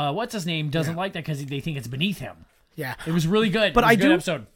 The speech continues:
Speaker 2: I do understand, though, the, the sentiment and the point that they're trying to make. And, I mean, they did it with Cosby. They did it with so many other people.
Speaker 1: I like it.
Speaker 2: But, yeah, well, and it's like, hey, this is us in a good light. This is us,
Speaker 1: I wanna
Speaker 2: you
Speaker 1: know
Speaker 2: know,
Speaker 1: how the fuck
Speaker 2: not
Speaker 1: they paid
Speaker 2: living
Speaker 1: for
Speaker 2: on the
Speaker 1: that,
Speaker 2: friggin'
Speaker 1: the lo-,
Speaker 2: street.
Speaker 1: the places they live in.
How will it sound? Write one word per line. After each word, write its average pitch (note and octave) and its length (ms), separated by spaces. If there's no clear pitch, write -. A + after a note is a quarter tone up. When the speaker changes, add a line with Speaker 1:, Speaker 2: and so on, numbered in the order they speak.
Speaker 2:
I G3+ 100
do A#3+ 240
understand, G#3 580
though, F3+ 120
the, D#3+ 220
the F3 260
sentiment F3+ 580
and E3 100
the D#3+ 60
point D#3+ 300
that F3 80
they're E3+ 80
trying F#3+ 200
to F3+ 40
make. F#3 220
And, E3+ 120
I E3+ 60
mean, F3 180
they E3+ 80
did F#3+ 160
it G3 60
with F3+ 120
Cosby. D#3+ 680
They F3 100
did F3+ 140
it F3+ 60
with F3 100
so - 180
many F3+ 220
other D#3+ 200
people. E3+ 220
Speaker 1:
I G3 40
like F3+ 260
it. D3 120
Speaker 2:
But, A#3 160
yeah, A#3+ 240
well, A#3+ 200
and A#3 140
it's - 320
like, A3 260
hey, G3 340
this F#3 200
is F3 120
us F#3+ 180
in F#3+ 140
a F#3 60
good F3 260
light. F#3 240
This D#3+ 160
is E3 120
us, E3 260
Speaker 1:
I G#3+ 100
wanna D#3+ 180
Speaker 2:
you F3 60
Speaker 1:
know F#3 100
Speaker 2:
know, B2+ 60
Speaker 1:
how C3+ 80
the B2 80
fuck F3+ 140
Speaker 2:
not F3+ 180
Speaker 1:
they D3 80
paid C#3+ 80
Speaker 2:
living C#3 160
Speaker 1:
for - 40
Speaker 2:
on C3+ 80
the C3 60
Speaker 1:
that, B2 80
Speaker 2:
friggin' E3 320
Speaker 1:
the D3+ 100
lo-, C#3+ 60
Speaker 2:
street. D3 220
Speaker 1:
the D3 80
places D3 380
they C3+ 120
live C3 280
in. F#2 220